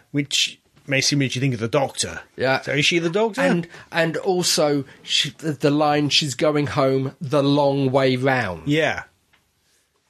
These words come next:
Speaker 1: Yeah. So if she's been doing it the long way round, she doesn't look that old.
Speaker 2: Yeah.
Speaker 1: If she's been hit back in time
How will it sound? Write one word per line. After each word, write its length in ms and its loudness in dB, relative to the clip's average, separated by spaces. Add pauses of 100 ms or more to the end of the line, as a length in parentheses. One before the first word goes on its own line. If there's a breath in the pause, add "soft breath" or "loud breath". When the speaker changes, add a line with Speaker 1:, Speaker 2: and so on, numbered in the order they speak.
(420)
Speaker 1:
Yeah. 300 0 (100)
So 160 -2
if 160 0
she's 340 0 (320)
been 180 0
doing 140 0
it 40 -6
the 60 -4
long 100 2
way 80 2
round, 220 2
she 100 0
doesn't 220 0
look 260 -2
that 260 -2
old. 480 -4 (120)
Speaker 2:
Yeah. 280 2 (1000 soft breath)
Speaker 1:
If 120 -8
she's 140 -2
been 200 0 (200)
hit 200 -6
back 220 -2
in 140 -2
time 480 0